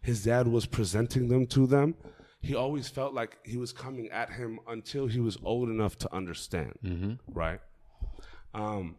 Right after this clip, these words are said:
Speaker 1: but I think that it plays a really big role. You know, even parents don't know what the fuck they're doing.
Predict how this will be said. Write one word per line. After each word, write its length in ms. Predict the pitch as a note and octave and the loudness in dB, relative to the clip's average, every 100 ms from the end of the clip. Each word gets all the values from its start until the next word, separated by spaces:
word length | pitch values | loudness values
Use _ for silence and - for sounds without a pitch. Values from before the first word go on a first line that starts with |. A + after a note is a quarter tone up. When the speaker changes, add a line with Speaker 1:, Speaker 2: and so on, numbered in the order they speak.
| _ | _
Speaker 1:
but 120 | A#2 A#2+ | 4 4
I 60 | |
think 180 | A#2+ D#3 | 6 4
that 100 | D3+ | 4
it 40 | A#2 | 4
plays 200 | B2 A#2 | 4 6
a 60 | G#2 | 6
really 300 | G2 A2 A2 | 4 4 4
big 220 | G#2+ G2 | 4 2
role. 520 | F#2+ G#2 G#2 F#2+ - _ _ _ | 2 4 4 2 -2 _ _ _
You 100 | G2+ | 4
know, 160 | G2 F#2 | 6 6
even 360 | C3+ D3+ D3+ - | 4 6 4 2
parents 460 | - A2+ A2+ G2+ | 0 2 2 2
don't 180 | - G2 | 0 0
know 80 | F#2+ | 2
what 160 | F#2 - | 0 -2
the 80 | |
fuck 240 | F#2+ F#2+ - | -4 -4 -2
they're 120 | E2+ | -6
doing. 400 | E2 F2 E2 D#2+ | -2 0 0 -4